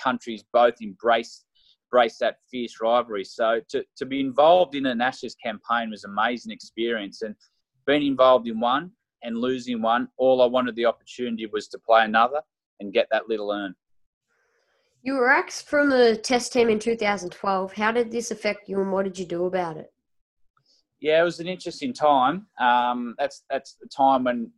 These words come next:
Speaker 1: uh, my daughter got sick, and I had some time out of, out of the game. I walked away from cricket for about twelve months, um, and, and she was diagnosed with cancer, and I wasn't sure whether I was gonna ever get the opportunity to, to come back. Um,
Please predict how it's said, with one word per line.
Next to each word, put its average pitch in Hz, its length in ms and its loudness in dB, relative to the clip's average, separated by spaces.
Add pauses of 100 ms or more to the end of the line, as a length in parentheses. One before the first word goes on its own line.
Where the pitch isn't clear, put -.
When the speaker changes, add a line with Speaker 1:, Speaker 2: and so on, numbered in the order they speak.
Speaker 1:
uh, 117 280 0
my 117 120 -6
daughter 131 340 -2
got 127 180 0
sick, - 240 -18 (240)
and 107 360 -6
I 110 60 0
had 117 200 -4
some 107 180 -8
time 117 320 2
out 113 140 2
of, 110 160 0 (400)
out 117 120 2
of 107 60 -2
the 104 60 -8
game. 117 260 -2
I 117 40 -2
walked 127 300 -4
away 117 220 2
from 110 180 -14
cricket 113 360 -12
for 117 80 -4
about 104 240 0 (100)
twelve 113 260 0
months, 120 420 -2 (460)
um, 101 580 -4 (580)
and, 104 220 -4
and 110 100 -10
she - 140 -4
was 117 140 -2
diagnosed 113 560 4
with 95 120 -14
cancer, 117 400 -8
and 104 60 0
I 107 40 -2
wasn't 120 280 0
sure 120 220 -2
whether 113 240 2
I 107 40 2
was 98 120 -4
gonna 113 300 -2 (140)
ever 117 180 -2
get 117 240 -4
the 117 100 0
opportunity 113 600 -4
to, 107 180 -4 (120)
to 104 180 -12
come 110 220 0
back. 123 200 0 (760)
Um, 101 600 -6